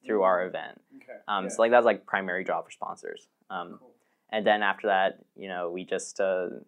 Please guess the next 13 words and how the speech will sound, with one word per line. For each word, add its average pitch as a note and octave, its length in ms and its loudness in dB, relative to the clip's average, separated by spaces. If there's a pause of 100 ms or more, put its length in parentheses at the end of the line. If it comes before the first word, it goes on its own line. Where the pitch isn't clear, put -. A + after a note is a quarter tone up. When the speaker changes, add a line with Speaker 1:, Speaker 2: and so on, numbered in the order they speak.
(340)
Speaker 1:
sort A2 220 2
of G#2 60 -2
were A2 80 0
just G#2 220 -10
dealing F#2+ 240 -4
with F#2 160 -6
logistical F2+ 480 -8
stuff E2+ 360 -4 (200)
for F2+ 360 -2
the F2+ 80 -6
better E2+ 240 -2
half E2 260 -4
of F2+ 180 -6